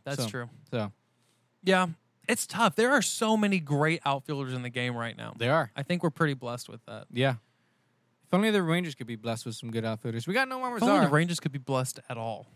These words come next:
Speaker 2: I mean, we have a serious problem.
Speaker 1: Yeah, I mean, 'cause look at, uh, what Cole Hamels has done since he left.
Speaker 2: <sighs>
Speaker 1: He's, like, a sub one
Speaker 2: It's not
Speaker 1: E R A.
Speaker 2: fair,
Speaker 1: He's
Speaker 2: dude.
Speaker 1: undefeated so far being with the Cubs. Like, it's, I'm
Speaker 2: It's
Speaker 1: like,
Speaker 2: not fair.
Speaker 1: "You just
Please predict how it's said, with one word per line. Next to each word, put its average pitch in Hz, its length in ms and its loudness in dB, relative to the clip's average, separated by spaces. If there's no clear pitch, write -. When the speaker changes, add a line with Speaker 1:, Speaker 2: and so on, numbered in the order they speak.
Speaker 2:
I - 20 -18
mean, 107 400 -10
we 120 340 0
have 110 200 -4
a 104 80 -6
serious 120 480 -2
problem. 110 480 -4
Speaker 1:
Yeah, 147 240 0
I 151 60 0
mean, 180 120 6
'cause 180 280 2
look 190 320 2
at, 294 120 2
uh, 202 200 6
what 165 160 2
Cole 190 160 2
Hamels 147 340 0
has 123 100 -6
done 123 200 -6
since 120 180 -10
he 120 80 -14
left. 110 500 -12
Speaker 2:
<sighs> - 540 -10
Speaker 1:
He's, 196 120 0
like, 190 80 -4
a 165 40 4
sub 185 400 4
one 180 260 6
Speaker 2:
It's 160 80 -2
not - 0 -
Speaker 1:
E 165 60 4
R 190 220 8
A. - 20 8
Speaker 2:
fair, 208 200 8
Speaker 1:
He's 160 180 4
Speaker 2:
dude. 147 80 0
Speaker 1:
undefeated 147 600 2
so 147 160 2
far 139 260 4
being 135 200 0
with 127 100 -2
the 135 60 -4
Cubs. 127 640 -2
Like, 131 320 -4
it's, - 260 -12
I'm 156 80 -4
Speaker 2:
It's 151 80 -2
Speaker 1:
like, 147 100 4
Speaker 2:
not 135 100 0
fair. 135 220 2
Speaker 1:
"You 180 80 -2
just 151 220 -4